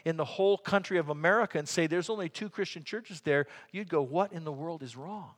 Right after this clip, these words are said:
There's this, th-, this, this incredible need. And if you look at other places like the city of Dalton, Georgia, thirty-three thousand people, there's fifty churches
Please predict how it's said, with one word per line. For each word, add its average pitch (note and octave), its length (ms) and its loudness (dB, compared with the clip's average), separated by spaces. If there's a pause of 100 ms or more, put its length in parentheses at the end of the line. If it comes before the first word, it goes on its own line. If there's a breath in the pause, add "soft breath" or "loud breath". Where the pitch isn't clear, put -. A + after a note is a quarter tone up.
(1400)
There's E3+ 180 -8
this, E3 180 -8
th-, D#3 200 -10
this, E3 200 -8
this F3 180 -10
incredible D3+ 460 -6
need. F#3 240 -6
And C3 120 -6 (200 loud breath)
if E3+ 120 -6
you F#3 60 -4
look G3 220 2
at F#3+ 80 8
other F3 200 6
places A3 480 0
like D#3+ 220 8 (280 loud breath)
the D#3+ 80 2
city G3+ 300 4
of D3 140 4
Dalton, F#3 500 10
Georgia, E3 460 4
thirty-three F3 520 -2
thousand D#3+ 460 8
people, B2 460 -6 (280 soft breath)
there's F#3 200 -2
fifty - 540 -4
churches F#3 800 -4